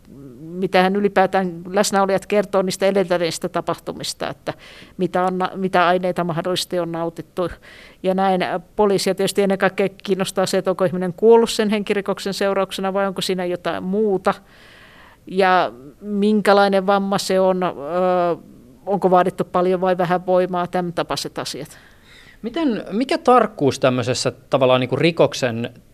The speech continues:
Speaker 2: selvittämisessä on tarpeellista? Siis ajattele vaikka tämmöistä, että on ollut joku tappelutilanne tyyli, molemmilla on ollut puukot ja on pyöritty ja painittu ja isketty ja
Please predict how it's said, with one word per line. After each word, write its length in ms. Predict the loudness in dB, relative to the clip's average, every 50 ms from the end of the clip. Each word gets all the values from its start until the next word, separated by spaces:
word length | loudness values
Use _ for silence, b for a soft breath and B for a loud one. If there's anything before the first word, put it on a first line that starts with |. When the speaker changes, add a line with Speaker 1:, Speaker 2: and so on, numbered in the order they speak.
| _ -20 -20 -20 _ -12
Speaker 2:
selvittämisessä 1000 | -4 -2 0 0 0 -2 -6 -6 -4 -4 -4 -4 -4 -6 -6 -6 -4 -4 -6 -4 -4
on 180 | -4 -6 -2
tarpeellista? 800 | 2 2 4 4 2 0 -2 -4 -6 -6 -6 -8 -10 -10 -10 -8
Siis 200 | -8 -4 0 2
ajattele 380 | 4 4 4 4 4 4 4 4
vaikka 240 | 4 2 2 0
tämmöistä, 420 | 0 0 0 0 -2 -4 -4 -4 -4
että 180 | -2 0 0
on 100 | 0 0
ollut 180 | 0 0 0 -2
joku 440 | -2 -4 -4 -6 -6 -6 -6 -10 -14 -20 -12 _ -2
tappelutilanne 720 | -2 0 0 -2 -4 -2 -4 -4 -4 -4 -4 -6 -8 -8
tyyli, 380 | -8 -8 -6 -6 -6 -6 -8 -8 -6
molemmilla 400 | -2 0 0 0 0 0 0 0
on 60 | 0
ollut 180 | -2 -2 -4 -4
puukot 400 | -4 -4 -4 -4 -6 -8 -6 -4
ja 180 | -4 -2 -2 -4 -6 -6
on 280 | -4 -4 -4 -4 -6 -12 -10
pyöritty 400 | -6 -4 -4 -4 -4 -6 -6 -6
ja 100 | -6 -6 -6 -6 _ -2
painittu 420 | -2 -2 -2 -4 -8 -8 -6 -4
ja 220 | -4 -2 -4 -4 -6 -8
isketty 440 | -10 -10 -8 -6 -8 -8 -6 -6 -4
ja 160 | -4 -4